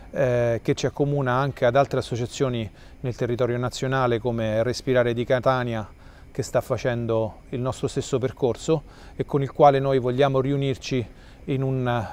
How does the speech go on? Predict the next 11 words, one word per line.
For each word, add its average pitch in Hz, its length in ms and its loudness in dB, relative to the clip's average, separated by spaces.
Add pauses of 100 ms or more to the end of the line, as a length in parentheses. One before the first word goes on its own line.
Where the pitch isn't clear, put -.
futuro 135 480 0
prossimo 131 600 2 (360)
in 135 120 -4
qualcosa 139 520 2
che 120 180 2
possa, 123 840 0
eh, 107 40 -4
dare 120 400 2 (340)
un'unica 147 420 4
voce 135 240 2
nazionale 120 720 -2